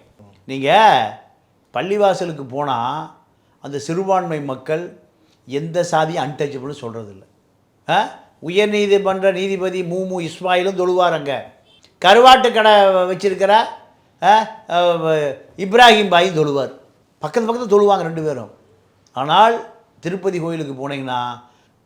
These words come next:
கள்ளச்சந்தை, கள்ளக்கடத்தல்காரன், செம்மரம் கடத்துறவன், ஆ, அவ்வளவு, அவன் ஐயாயிரம் ரூபா கொடுத்தா முதல்ல சாமியை விட்டுறான். ஆ?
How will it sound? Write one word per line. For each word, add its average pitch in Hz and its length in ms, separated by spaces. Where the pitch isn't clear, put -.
கள்ளச்சந்தை, 208 680
கள்ளக்கடத்தல்காரன், 196 880
செம்மரம் 190 340
கடத்துறவன், 180 600
ஆ, 226 200
அவ்வளவு, 180 360
அவன் 170 580
ஐயாயிரம் 175 600
ரூபா 156 60
கொடுத்தா 160 160
முதல்ல 147 420
சாமியை 135 260
விட்டுறான். 107 380
ஆ? 220 280